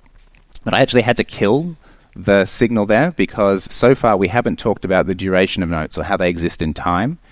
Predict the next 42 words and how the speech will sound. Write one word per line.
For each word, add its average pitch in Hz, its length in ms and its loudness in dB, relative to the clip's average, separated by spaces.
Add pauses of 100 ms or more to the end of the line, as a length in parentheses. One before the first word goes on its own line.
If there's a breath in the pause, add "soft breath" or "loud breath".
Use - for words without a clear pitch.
(220 soft breath)
We've 87 100 -2
just - 220 -4
talked - 300 -4
about 80 380 -2 (260 soft breath)
whether 78 220 -2
they're 82 120 0
high 82 240 0
or 78 80 0
low. 71 340 -4
So - 120 -8
that's - 220 -2
the 95 80 -2
next 98 400 -2 (320 soft breath)
bit 87 100 0
of 80 60 2
abstraction 73 580 -2
that - 80 -6
we 87 60 -2
need 78 160 -2
to - 80 -8
talk 76 260 -6
about, 67 280 -6 (220 soft breath)
shaping 85 520 0
notes. - 420 -6 (600 loud breath)
So - 160 -2
the 113 80 4
way 135 240 4
we 131 100 0
shape 127 420 2
notes 143 380 -2
when 95 220 0
we're 92 240 -2
modeling 95 440 -2
it 87 120 -4
with 90 180 -4 (160)
synthesizer, 92 800 -4 (360 loud breath)
um, 104 320 2 (140)
is 120 160 0
that 120 80 0
we 127 100 0
create 123 300 2
an 123 120 2